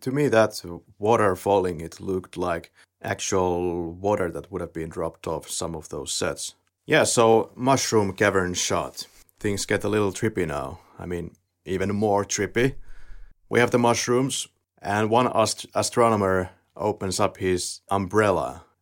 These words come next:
and it turns into a mushroom. Now we get to the Selenites, the aliens. But they are rather easily destroyed by the magic powers of a forceful hit.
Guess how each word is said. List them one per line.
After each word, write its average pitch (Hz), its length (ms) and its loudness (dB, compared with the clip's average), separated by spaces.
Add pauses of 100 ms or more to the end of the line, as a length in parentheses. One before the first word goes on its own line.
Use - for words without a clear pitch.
and 87 240 -6
it 87 160 -10
turns 87 320 -8
into 90 160 -6
a 101 60 -2
mushroom. 87 440 -4 (240)
Now 135 280 2
we 131 260 4
get 123 240 -2 (240)
to 117 100 -4
the 113 100 -4
Selenites, 95 800 0
the 85 140 -6
aliens. 73 800 -2 (480)
But 101 160 -2
they 117 140 4
are 113 100 6
rather 110 280 2
easily 98 420 -4
destroyed 92 640 0
by 76 160 -10
the 82 120 -12
magic 90 460 -10
powers 90 480 -2
of 90 160 -10
a 90 60 -8
forceful 87 640 -4
hit. - 400 -6